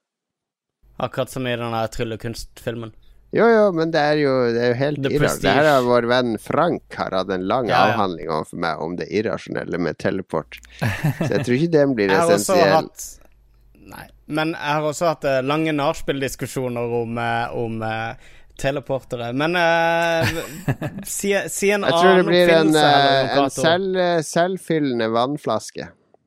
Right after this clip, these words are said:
Speaker 2: som omgjør molekyler fra lufta og omgivelsene til vann, og bare genererer vann hele tiden. Det er kanskje ikke essensiell for oss i Norge, som bare går og tømmer og har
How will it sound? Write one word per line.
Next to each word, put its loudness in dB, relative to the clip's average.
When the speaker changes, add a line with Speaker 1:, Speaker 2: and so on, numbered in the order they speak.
Speaker 2:
som -2
omgjør 2
molekyler 0
fra -4
lufta -4
og -4
omgivelsene -6
til -4
vann, -2
og -2
bare -2
genererer 0
vann -4
hele -4
tiden. -2
Det -2
er -16
kanskje -2
ikke 0
essensiell 2
for 0
oss 2
i 2
Norge, 4
som 0
bare 4
går 2
og 0
tømmer 2
og -2
har 2